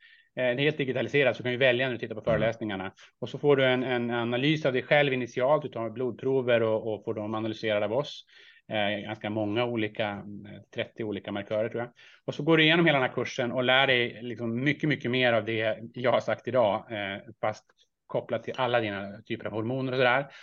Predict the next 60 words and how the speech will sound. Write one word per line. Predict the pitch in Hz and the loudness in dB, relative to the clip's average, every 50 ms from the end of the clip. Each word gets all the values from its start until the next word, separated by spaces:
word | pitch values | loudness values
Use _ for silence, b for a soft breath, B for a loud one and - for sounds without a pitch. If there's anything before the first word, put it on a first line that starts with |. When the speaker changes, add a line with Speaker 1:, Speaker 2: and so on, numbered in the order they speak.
| B B B | B B B
Speaker 1:
Och | - 127 - | -8 -4 -2
sen | 143 135 | -2 -2
efter | 127 - - | -2 -2 0
sex | - 139 117 - - - | 2 2 2 2 0 -2
veckor | 117 - - 107 | -2 -2 -4 -8
så | - - - | -10 -8 -6
testar | 120 104 - - 101 | -6 -6 -6 -6 -6
du | 101 101 | -6 -4
det | 101 98 98 | -6 -6 -6
igen | 95 - 117 110 104 101 | -8 -8 -8 -8 -10 -10
och | 98 | -10
så | 104 | -8
ser | 110 113 110 | -6 -6 -4
om | 107 107 | -4 -4
du | 110 | -6
har | 104 - | -4 -4
kommit, | 127 117 104 117 147 151 156 - - _ b b b b b b b b b _ _ - | -4 -4 -2 -2 -4 -4 -6 -8 -16 _ b b b b b b b b b _ _ -8
ehm, | 110 107 101 98 98 107 139 - - _ _ | -8 -6 -6 -6 -8 -10 -12 -14 -20 _ _
kommit | - - 143 131 131 156 190 180 - | 0 2 4 4 6 4 4 4 2
någonstans | 123 117 - - 107 101 101 - - | -2 -2 -4 -6 -8 -8 -10 -10 -8
på | - 107 | -8 -8
den | 104 101 104 | -6 -6 -6
metabola | 107 101 - - 110 107 101 104 101 101 95 | -6 -6 -6 -6 -4 -4 -2 -2 -2 -4 -4
skalan | - - 113 104 104 117 120 104 104 | -2 -2 0 0 0 -2 -4 -6 -6
och | 107 107 | -8 -8
blivit | 104 113 113 104 98 92 98 - | -6 -6 -4 -4 -4 -6 -8 -8
lite | 107 98 98 - | -8 -8 -8 -8
hälsosammare. | 101 101 95 - 104 - 131 123 113 - 87 90 92 101 - _ b b b b b b - | -10 -10 -10 -12 -12 -12 -12 -12 -12 -12 -14 -16 -18 -20 -20 _ b b b b b b -8
Eh, | 104 95 95 92 92 98 | -6 -4 -4 -4 -4 -4
och, | 101 104 101 - 110 | -4 -6 -6 -6 -6
och | 104 104 | -6 -6
jag | 101 - | -4 -4
kan | 117 113 | -2 -2
lova | 117 117 113 113 113 104 | 0 0 2 2 2 2
att | 98 - 95 | 0 -2 -6
alla | 95 113 110 117 | -6 -4 -4 -4
som | 113 123 110 | -4 -4 -4
går | 113 | -4
den | 120 110 | -2 -4
här | 101 - | -4 -6
kursen | 104 90 - - 101 98 - _ - | -10 -12 -12 -12 -14 -14 -14 _ -10
får | 110 104 101 101 | -8 -6 -6 -6
liksom | 90 - 104 101 | -8 -8 -8 -10
upp, | 95 - - 101 | -10 -10 -12 -8
varför | 101 117 120 104 - | -4 -4 -4 -4 -4
har | 104 | -6
ingen | 95 90 90 - | -8 -8 -12 -16
sagt | - 95 - - | -16 -16 -16 -16
det | 101 | -18
här | 95 - | -16 -14
förut? | - 110 - 92 - | -14 -16 -16 -16 -20
Liksom, | - - - - 104 101 | -20 -20 -20 -18 -14 -12
varför | 107 104 101 - - 107 | -12 -12 -12 -12 -14 -12
har | 87 101 98 | -12 -12 -12
jag | 92 | -12
inte | 92 92 - 107 101 98 - - | -14 -16 -16 -16 -18 -16 -16 -18
fått | 98 - | -14 -10
höra | 101 98 104 107 | -8 -6 -6 -6
det | 101 | -6
här | 95 92 92 | -8 -10 -14